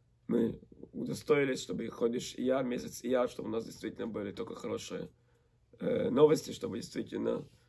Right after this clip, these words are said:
чтобы ещё Нисан, на самом деле, ещё есть несколько дней Нисана. Нисан — это м-, месяц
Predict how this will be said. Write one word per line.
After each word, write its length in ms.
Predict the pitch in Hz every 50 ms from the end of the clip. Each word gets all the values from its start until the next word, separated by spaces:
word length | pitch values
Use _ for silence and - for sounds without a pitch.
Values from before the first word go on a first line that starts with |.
| _ _ _
чтобы 200 | - - - 120
ещё 160 | - - 135
Нисан, 340 | 139 123 - 190 - 139 127
на 80 | -
самом 240 | - 113 123 127 127
деле, 120 | 135 131
ещё 160 | 127 131 - 120
есть 120 | - -
несколько 280 | 123 127 - - - 123
дней 140 | 131 135
Нисана. 400 | 131 127 - - - 143 131 127
Нисан — 300 | 127 127 - - 123 120 120
это 160 | 113 - -
м-, 280 | 113 117 113 - - 117
месяц 580 | 120 123 131 - - 123 - - - - -